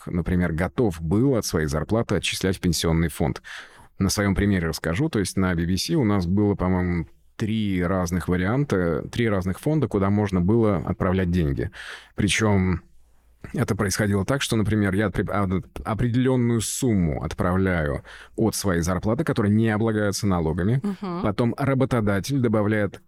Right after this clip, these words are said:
Speaker 1: такую же сумму сверху и отправляет ее уже в пенсионный фонд.
Speaker 2: Мгм.
Speaker 1: И, соответственно, сумма начинает накапливаться.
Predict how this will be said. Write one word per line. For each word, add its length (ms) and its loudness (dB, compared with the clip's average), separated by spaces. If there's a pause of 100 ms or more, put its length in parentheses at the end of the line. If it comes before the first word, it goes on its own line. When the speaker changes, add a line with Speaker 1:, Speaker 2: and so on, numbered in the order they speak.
(180)
Speaker 1:
такую 380 2
же 140 2
сумму 420 0
сверху 640 0 (180)
и 100 0
отправляет 640 0
ее 180 2
уже 180 0
в 60 -10
пенсионный 500 0
фонд. 440 -2
Speaker 2:
Мгм. 340 -10
Speaker 1:
И, 220 2
соответственно, 640 -2
сумма 560 0
начинает 540 0
накапливаться. 720 -2